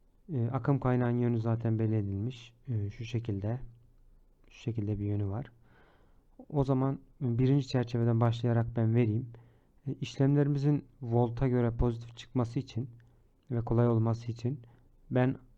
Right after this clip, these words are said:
yani voltaj kaynağını art taraftan girecek şekilde birinci çevre akımını çiziyorum. O da şöyle I Ç bir.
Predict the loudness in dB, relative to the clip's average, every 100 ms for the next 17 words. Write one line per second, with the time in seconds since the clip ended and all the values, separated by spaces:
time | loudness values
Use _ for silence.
0 | _ _ -2 2 2 2 2 2 0 0
1 | 0 2 2 0 -4 -2 0 0 0 -2
2 | 2 2 2 -2 -2 -4 -2 -2 0 0
3 | -2 -2 0 0 -2 -4 -4 -4 -4 -2
4 | -4 -6 -14 _ _ _ _ _ _ _
5 | _ -8 -4 -2 0 2 0 -2 -2 0
6 | -2 0 -2 -6